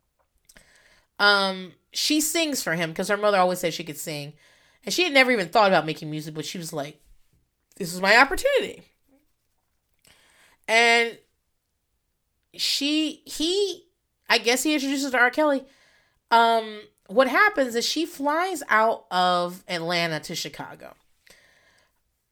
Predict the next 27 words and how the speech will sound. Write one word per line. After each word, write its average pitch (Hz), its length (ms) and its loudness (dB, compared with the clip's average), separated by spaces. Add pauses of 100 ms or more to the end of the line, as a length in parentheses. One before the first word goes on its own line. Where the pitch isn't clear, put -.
(960)
First 523 300 6
of 294 80 4
all, 233 440 10
like, 320 380 2 (380)
when 330 260 4
this 605 260 6
news 370 200 0
started 320 200 4
coming 294 200 0
out 247 160 2
where 233 80 4
Portia 277 300 2
was 254 100 -2
talking 240 300 0
about 220 240 2
her 220 100 -2
time 220 320 -4
with 208 160 -6
R. 190 160 -6
Kelly, 233 280 -2 (520)
I - 40 -2 (100)
was - 140 -4
like, 339 200 0 (100)
"What? - 520 -8 (1040)
What 571 220 4
the - 180 -14
fuck?" - 640 -6